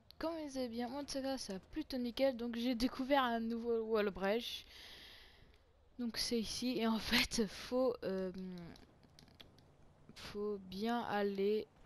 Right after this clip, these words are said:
ici. Alors voilà. Donc, vous allez ici et vous tombez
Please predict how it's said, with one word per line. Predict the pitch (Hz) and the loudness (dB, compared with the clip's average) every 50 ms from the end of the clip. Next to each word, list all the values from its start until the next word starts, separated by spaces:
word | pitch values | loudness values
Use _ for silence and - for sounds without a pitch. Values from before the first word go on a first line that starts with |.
| - - - - - - - - | -20 -20 -20 -20 -20 -20 -14 -10
ici. | 196 196 - - - 202 208 208 - - - - - - - - - - - - - - - _ - - - - - - _ - - - - - - - - - - - - - - - - - - - _ _ - - - - - - - - _ - - - - - - - - - - - - - - - - - - - - | -8 -8 -6 -6 -6 -4 -4 -2 -2 -4 -4 -4 -6 -8 -10 -14 -18 -20 -20 -20 -20 -20 -20 _ -20 -20 -20 -20 -20 -20 _ -20 -20 -20 -20 -20 -20 -20 -20 -20 -20 -20 -20 -20 -20 -20 -20 -20 -20 -20 _ _ -20 -20 -20 -20 -20 -20 -20 -20 _ -20 -20 -20 -20 -20 -20 -20 -20 -20 -20 -20 -20 -20 -20 -20 -20 -18 -14 -8 -4
Alors | 202 208 202 196 190 185 180 - - - - - _ _ _ _ _ _ - | -2 0 2 2 0 0 -2 -6 -12 -18 -20 -20 _ _ _ _ _ _ -4
voilà. | - 190 190 190 190 190 190 185 196 214 233 - - - - - - - - - - - - - - - - - - - - - - - - - - - - - | 0 0 2 2 2 2 4 4 2 2 0 -2 -6 -14 -20 -20 -20 -20 -20 -20 -20 -20 -20 -20 -20 -20 -20 -20 -20 -20 -20 -20 -20 -20 -20 -20 -20 -20 -16 -10
Donc, | 202 202 202 | -8 -6 -6
vous | 190 190 190 196 | -6 -4 -2 0
allez | 208 202 196 202 202 - | 0 4 4 4 4 4
ici | - 277 262 - - - 240 247 - - | 4 4 4 4 2 2 2 0 2 4
et | - 277 | 4 4
vous | 269 226 254 285 | 4 4 4 2
tombez | 226 - 277 247 240 220 233 233 254 262 | 2 2 2 2 4 6 6 4 4 0